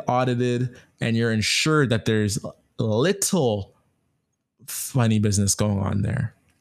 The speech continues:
This is the main thing that's propping up the U S economy. It's not about which country, it's not about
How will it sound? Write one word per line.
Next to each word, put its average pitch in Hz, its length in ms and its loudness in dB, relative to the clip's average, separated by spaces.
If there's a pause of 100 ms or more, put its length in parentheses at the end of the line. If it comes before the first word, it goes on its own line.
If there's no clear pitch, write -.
(1900)
This 127 360 2
is 175 220 4
the 135 200 4
main 127 600 4
thing 113 640 0
that's 107 180 -2
propping 113 640 0
up - 260 -4
the 104 120 0
U 107 180 2
S 107 120 0
economy. 107 640 -2 (280)
It's 107 140 2
not 131 180 4
about 175 520 2 (220)
which 117 520 2
country, 139 920 -2 (360)
it's - 100 -2
not 151 140 4
about 156 480 2